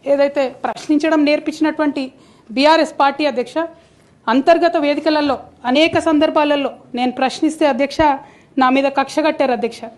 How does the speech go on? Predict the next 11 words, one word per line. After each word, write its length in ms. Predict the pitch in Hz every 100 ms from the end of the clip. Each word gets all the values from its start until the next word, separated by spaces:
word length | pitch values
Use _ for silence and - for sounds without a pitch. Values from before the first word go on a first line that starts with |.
| - - _ _
కేసీఆర్ 500 | 269 294 302 339 320
గారు 140 | 311 294 294
చుట్టూ 200 | 285 330
ఉన్నటువంటి 440 | 294 294 302 262
కొందరు 320 | - 269 247 233
వ్యక్తులు, 360 | 226 - 285 - - - - _ _ _ _ _ _ - _
తప్పక 420 | 233 240 262 277 277
చెప్తున్నాను 400 | 277 294 285 277
అధ్యక్ష 300 | 254 262 285
ఈ 140 | 269
మాట, 220 | 247 254